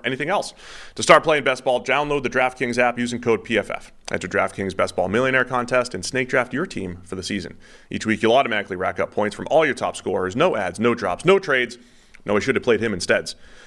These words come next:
Teams with the most points by the end of the season will have a shot to take home the one million dollar top prize.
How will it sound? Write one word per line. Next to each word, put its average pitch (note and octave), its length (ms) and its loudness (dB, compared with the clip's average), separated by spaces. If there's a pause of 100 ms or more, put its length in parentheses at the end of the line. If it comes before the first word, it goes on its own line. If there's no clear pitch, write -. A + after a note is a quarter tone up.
(120)
Teams B2 220 4
with G#2+ 80 -2
the - 60 -6
most D#3 240 8
points A2 200 0
by G2+ 120 2
the G#2 80 0
end A2+ 100 -2
of B2 60 -2
the A2 40 -8
season C3+ 300 -2
will C3+ 60 -4
have C#3+ 100 0
a C#3 40 -4
shot - 340 0
to - 80 -12
take C3+ 180 2
home F#2 280 -4 (300)
the G#2+ 80 4
one G#2 300 2
million G#2 260 0
dollar F2 260 -2
top F2 260 -2
prize. - 320 0